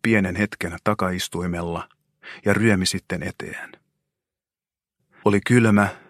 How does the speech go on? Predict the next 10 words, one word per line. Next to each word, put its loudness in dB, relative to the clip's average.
ja 4
äiti 2
käynnisti 0
auton 0
vähäksi -2
aikaa -4
ja 2
sammutti 2
jälleen -2
moottorin. -12